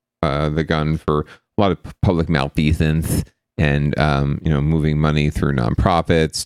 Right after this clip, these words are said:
to help, uh, themselves and pad their own pockets. So a lot of city officials have been forced to resign.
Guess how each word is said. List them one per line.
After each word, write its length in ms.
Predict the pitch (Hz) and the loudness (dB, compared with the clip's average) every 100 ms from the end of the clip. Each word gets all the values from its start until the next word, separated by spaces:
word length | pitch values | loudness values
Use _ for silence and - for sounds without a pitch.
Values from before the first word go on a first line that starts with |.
| - | 0
to 280 | 73 71 69 | 2 2 0
help, 340 | 73 73 - _ _ | -2 -4 -8 _ _
uh, 320 | 80 76 76 - _ | -2 0 -2 -6 _
themselves 540 | - 76 - 76 73 78 | -4 -2 0 0 0 0
and 100 | 73 | 0
pad 220 | 73 71 | 2 2
their 160 | 71 71 | 2 2
own 100 | 73 | 2
pockets. 500 | 76 76 78 71 - | 0 0 0 0 0
So 160 | 73 | 0
a 40 | 71 | 0
lot 120 | 69 | 0
of 60 | |
city 180 | - 78 | 0 0
officials 420 | 76 76 - 73 | 0 0 -2 -2
have 100 | 80 | 0
been 180 | 78 78 | 0 -2
forced 320 | 76 80 78 | 0 0 0
to 80 | - | -2
resign. 600 | 62 78 98 113 107 104 | 0 0 0 2 2 0